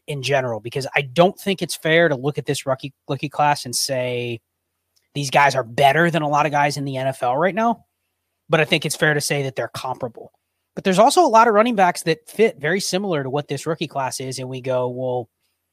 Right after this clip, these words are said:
guys like Damian Harris or Devin Singletary or Deontay Foreman." The N F L has kinda shown they don't want those guys, really. They're just bodies.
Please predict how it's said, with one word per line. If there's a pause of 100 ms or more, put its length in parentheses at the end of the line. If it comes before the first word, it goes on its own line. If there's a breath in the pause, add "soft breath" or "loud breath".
(160)
guys
like
Damian
Harris
or
Devin
Singletary
or
Deontay
Foreman." (920)
The
N
F
L
has
kinda
shown
they
don't
want
those
guys,
really.
They're
just
bodies.